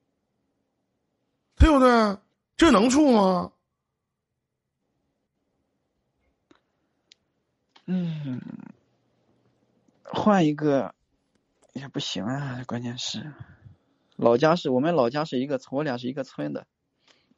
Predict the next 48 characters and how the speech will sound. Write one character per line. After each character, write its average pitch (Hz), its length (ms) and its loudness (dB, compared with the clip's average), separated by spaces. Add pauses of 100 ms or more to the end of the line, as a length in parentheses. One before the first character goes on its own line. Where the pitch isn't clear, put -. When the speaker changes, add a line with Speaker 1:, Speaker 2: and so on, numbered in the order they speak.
(960)
Speaker 1:
那 190 160 6
你 135 200 4
只 92 200 0
能 82 120 0
让 123 200 2
你 71 120 -4
媳 73 220 -4
妇 85 60 0
儿 92 80 0
放 90 260 -4
弃 82 140 -6
现 80 180 -6
在 71 80 -4
原 69 220 -4
有 58 180 -8
的 64 80 -8
工 73 240 -8
作， 73 180 -4
她 80 120 -8
考 64 260 -14
上 71 140 -12
的 73 100 -4
这 71 100 -8
个 71 60 -6
工 78 240 -8
作， 64 320 -8
在 85 160 -4
你 65 140 -8
当 80 240 -4
地 78 160 -6
找 58 160 -14
工 65 200 -14
作， 65 240 -18
这 107 200 -2
你 65 160 -10
才 67 220 -20
可 67 280 -18
以。 64 100 -14
你 85 80 -8
跟 123 120 -2
她 170 80 0
谈 87 240 -8
过 143 100 -2
这 143 80 -2
个 120 80 0
问 120 160 0
题 87 160 -8
吗？ 92 260 -8